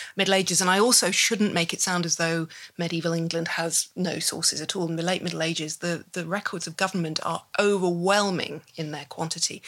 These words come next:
But what we always have much less of in the Middle Ages is the kind of behind-the-scenes letters, um, per-, the personal stuff that lets, lets you see behind the formal apparatus of government. So in the sixteenth century, you,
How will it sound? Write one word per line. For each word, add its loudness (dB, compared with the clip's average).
But 0
what 2
we 0
always 2
have -6
much -4
less 0
of -4
in -6
the -8
Middle -6
Ages -8
is -8
the -14
kind -4
of -8
behind-the-scenes 0
letters, 0
um, -12
per-, -4
the -2
personal 2
stuff -2
that -10
lets, -4
lets -6
you -6
see 2
behind -4
the -6
formal -4
apparatus 0
of -14
government. -8
So 6
in 4
the 2
sixteenth 2
century, 2
you, -2